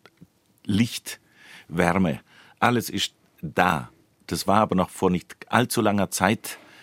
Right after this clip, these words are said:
nicht selbstverständlich. Und wenn man vor vielen Jahren, äh, Musik hören wollte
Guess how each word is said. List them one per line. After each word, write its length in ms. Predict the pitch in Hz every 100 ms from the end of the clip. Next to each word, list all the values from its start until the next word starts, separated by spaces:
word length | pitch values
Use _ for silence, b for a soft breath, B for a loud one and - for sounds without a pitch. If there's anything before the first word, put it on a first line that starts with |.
| B B B -
nicht 360 | 98 120 - -
selbstverständlich. 880 | 71 - 71 73 69 73 65 - - B B B -
Und 320 | 87 - 76
wenn 200 | 80 87
man 300 | 90 82 73 - _ _ _ _ _ _ -
vor 300 | - 67 71
vielen 280 | - 92 85
Jahren, 420 | 82 87 120 123 b b b b b -
äh, 120 | 76 -
Musik 500 | 87 92 92 - -
hören 200 | 110 101
wollte 500 | 98 110 113 123